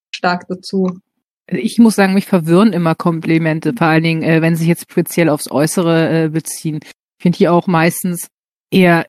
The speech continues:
Speaker 2: unnötig. Also, <laughs> aber gut, das muss jeder wissen, wie er möchte.
Speaker 1: Noah, was glaubst du, wie sehr die mich f-, verwirren?
Speaker 2: <laughs> Da sind wir ja schon mal zwei. <laughs>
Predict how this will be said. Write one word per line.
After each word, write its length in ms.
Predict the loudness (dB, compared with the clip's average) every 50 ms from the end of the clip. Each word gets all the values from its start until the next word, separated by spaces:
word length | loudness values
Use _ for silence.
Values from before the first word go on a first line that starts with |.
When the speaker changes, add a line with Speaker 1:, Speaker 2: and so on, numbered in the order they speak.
| _ _
Speaker 2:
unnötig. 1000 | 4 4 6 6 4 4 2 0 -2 -4 -4 -6 -6 -6 -6 -8 -14 -12 -8
Also, 560 | -6 -2 0 2 2 2 2 0 -2 -4 -4 -8 _ _ _ _ _
<laughs> 280 | _ _ _ _ _ 0
aber 240 | 2 2 4 4
gut, 400 | 6 6 6 6 4 0 -6 -12 -12 -14 -18 -20 _ _ _ _ _ _ _ _ _
das 180 | -2 -2 0 -2
muss 180 | -4 -4 -2
jeder 260 | -2 0 0 0 0 -2
wissen, 240 | -4 -6 -8 -8
wie 80 | -8 -8
er 80 | -8 -8
möchte. 380 | -8 -10 -12 -14 -16 -18 -18 _ _ _ _ _ _ _ _ _ 2
Speaker 1:
Noah, 340 | 2 4 4 2 2 0 0
was 200 | -2 -4 -2 -2
glaubst 320 | 0 0 0 -2 -6 -4
du, 40 | 0
wie 80 | 0 0
sehr 240 | 2 2 0 2 2
die 100 | 2 4
mich 260 | 4 2 0 -2 -4 -10
f-, 380 | -20 -20 -20 -18 -16 -6 -2
verwirren? 420 | 0 0 0 0 0 0 0 2 2 0 0 -2 -4 -8 -10 -2 2
Speaker 2:
<laughs> 280 | 2 2 2 2 -2 0 0 0 0 0 0 0 -2 0 2
Da 160 | 2 2 2
sind 200 | 4 4 2 2
wir 80 | 2 2
ja 140 | 2 0 0
schon 140 | -2 -4 -4
mal 140 | -4 -2 0
zwei. 260 | 0 0 0 0 -2 -6 -12 -16 -10 -4 -4 -2 -2 0 2
<laughs> 320 | 0 2 2 2 2 2